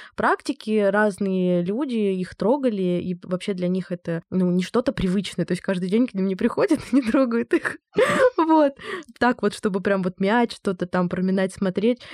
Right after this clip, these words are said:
И они супер, э, как бы спокойно н-, к этому отнеслись. И мне кажется, здесь очень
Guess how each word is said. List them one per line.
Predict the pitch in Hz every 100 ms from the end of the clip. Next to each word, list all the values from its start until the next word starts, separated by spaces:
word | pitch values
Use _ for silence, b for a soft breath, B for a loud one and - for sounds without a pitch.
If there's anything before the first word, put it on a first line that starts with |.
| 220
И | 208 214
они | 190 196 262 285
супер, | - 233 214
э, | 196 180 180
как | 180 170
бы |
спокойно | 175 - 190 196 190
н-, | 180 175 175
к |
этому | 190 185 175
отнеслись. | 175 180 285 349
И |
мне | 226
кажется, | 185 208 - 185
здесь | 185 185
очень | - 196 190 180